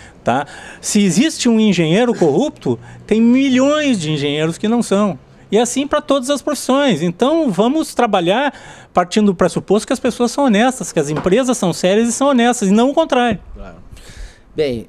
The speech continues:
Speaker 2: é, eu acho que, na verdade, o que nós precisamos é de também ter, vamos dizer, uma,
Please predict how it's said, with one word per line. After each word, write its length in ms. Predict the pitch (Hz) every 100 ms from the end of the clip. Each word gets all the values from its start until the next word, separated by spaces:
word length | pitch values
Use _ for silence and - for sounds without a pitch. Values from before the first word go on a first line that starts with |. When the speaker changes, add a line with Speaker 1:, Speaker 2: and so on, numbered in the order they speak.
| - -
Speaker 2:
é, 520 | 135 143 143 139 131
eu 180 | 175 190
acho 280 | 175 175 160
que, 180 | - 143
na 120 | 139
verdade, 600 | 117 110 120 143 139 135
o 120 | 117
que 120 | 90
nós 200 | 139 127
precisamos 720 | - - 117 98 131 143 139
é 160 | 135 131
de 180 | 113 117
também 480 | 127 107 117 131 135 - - - -
ter, 320 | 143 143 143
vamos 320 | 110 135 120
dizer, 800 | 107 104 135 139 139 131 113 71 - _ _ _ _ _
uma, 200 | 220 226